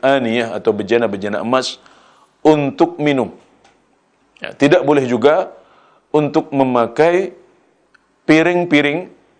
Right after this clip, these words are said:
atau nampan emas dan perak untuk makan. Dan tidak boleh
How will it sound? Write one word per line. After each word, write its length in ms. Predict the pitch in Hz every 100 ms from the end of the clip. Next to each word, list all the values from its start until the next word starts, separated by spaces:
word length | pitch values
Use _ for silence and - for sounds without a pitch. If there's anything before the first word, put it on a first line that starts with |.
| _ _ -
atau 240 | 131 139 139
nampan 800 | 143 160 156 151 - 160 165 165 _
emas 480 | 135 139 170 - 139
dan 240 | 135 131
perak 480 | 143 135 135 - - _ _ _ _ _ _ _ _ -
untuk 320 | 143 139 180
makan. 480 | 151 143 - 101 - _ _ _ _ _ _ _ _ _ _ _ _ - _ _ - - - -
Dan 240 | 127 208 220
tidak 320 | 294 254 160
boleh 320 | 170 160